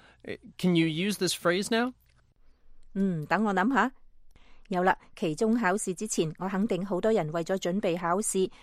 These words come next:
Speaker 2: 交報告而去開夜車，所以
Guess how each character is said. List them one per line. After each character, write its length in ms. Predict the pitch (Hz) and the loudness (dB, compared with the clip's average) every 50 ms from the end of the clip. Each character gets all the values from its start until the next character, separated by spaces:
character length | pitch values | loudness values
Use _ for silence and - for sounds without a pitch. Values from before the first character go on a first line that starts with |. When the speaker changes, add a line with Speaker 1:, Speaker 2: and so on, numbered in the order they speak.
| - - | -12 -4
Speaker 2:
交 180 | - 202 190 196 | -2 0 0 0
報 240 | 185 - 175 175 170 | 2 2 2 2 2
告 280 | 165 - 185 180 175 170 - - - | 2 4 4 4 2 0 -4 -10 -8
而 120 | - 156 165 | -6 -4 -2
去 160 | 170 160 190 | -2 -2 0
開 180 | 208 214 208 208 | 2 2 2 2
夜 260 | 190 185 160 147 156 | 2 0 -2 -2 -2
車， 300 | - - 254 233 240 254 - - - - | 0 2 2 2 2 0 -4 -12 -12 -8
所 200 | - - 156 156 | -2 -2 0 0
以 240 | 175 185 175 - | 0 -2 -6 -8